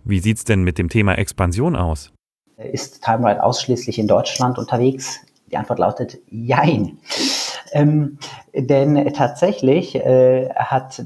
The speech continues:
Speaker 2: das, äh, der Kölner Time Ride mit der Straßenbahn einem, äh, chinesischen Konsortium so gut gefallen, äh, dass sie in einem, äh, V-R-Themenpark in Nanchang da tatsächlich ein Lizenzmodell gebaut haben.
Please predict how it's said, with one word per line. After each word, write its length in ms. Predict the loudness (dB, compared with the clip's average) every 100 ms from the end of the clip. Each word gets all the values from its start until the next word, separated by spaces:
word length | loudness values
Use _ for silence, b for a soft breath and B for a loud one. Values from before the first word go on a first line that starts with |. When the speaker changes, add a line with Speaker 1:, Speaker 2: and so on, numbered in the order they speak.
| -4
Speaker 2:
das, 720 | -2 -2 -2 -4 -6 -10 -2
äh, 260 | 0 2 0
der 100 | 0
Kölner 320 | 0 0 0
Time 260 | 0 0 2
Ride 180 | 0 -2
mit 120 | -6
der 60 | -10
Straßenbahn 1120 | -6 0 0 -2 -4 -4 -4 -2 0 0 B B B B B _ _
einem, 540 | 0 0 2 0 0 0
äh, 280 | 0 0 -2
chinesischen 560 | 0 0 2 2 0
Konsortium 540 | -2 0 0 0 -4 0
so 160 | 0
gut 220 | 0 -2
gefallen, 520 | -4 -2 0 0 -2 -2
äh, 80 | -2
dass 160 | 0
sie 100 | 2
in 80 | 0
einem, 440 | 0 0 2 2 2
äh, 760 | 0 0 0 0 -2 -4 -10 _ -6
V-R-Themenpark 1000 | 0 2 2 0 0 0 0 -4 -4
in 160 | -2 0
Nanchang 760 | 0 -2 -2 -2 0 -4 -6 -14 _ _ -4
da 200 | 0 0
tatsächlich 500 | 0 -2 -4 -8 -4
ein 80 | -2
Lizenzmodell 680 | -2 -2 -4 -2 -2 -2 -2
gebaut 400 | -6 -8 -8 -10
haben. 200 | -12